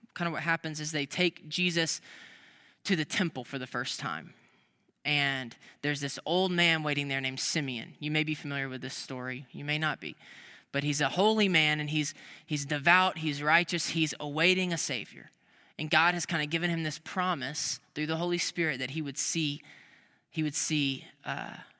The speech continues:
the Savior of Israel. And so th-, this guy's in the temple. Mary and Joseph walk in with Jesus, and it says that he takes him up in his arms.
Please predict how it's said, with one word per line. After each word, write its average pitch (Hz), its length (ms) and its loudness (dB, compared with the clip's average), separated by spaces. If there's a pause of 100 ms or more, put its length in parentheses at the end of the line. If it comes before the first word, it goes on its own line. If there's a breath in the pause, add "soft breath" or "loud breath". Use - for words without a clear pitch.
(120)
the 135 80 -6
Savior 135 520 -2
of - 140 -10
Israel. - 360 -10 (1400 loud breath)
And 170 120 2
so 160 320 4 (300 loud breath)
th-, 139 140 -8
this 175 160 4
guy's 180 220 6
in 175 80 0
the 160 60 2
temple. 185 460 2 (320 loud breath)
Mary 180 220 8
and 180 80 4
Joseph 180 360 2
walk 165 260 2
in 180 100 4
with 170 140 0
Jesus, 160 460 0
and 151 100 -2
it 123 80 -2
says 160 320 2
that 143 140 -2
he 147 160 -4
takes - 340 0
him 190 80 2
up 180 140 0
in 180 80 0
his 156 120 -2
arms. 107 540 -6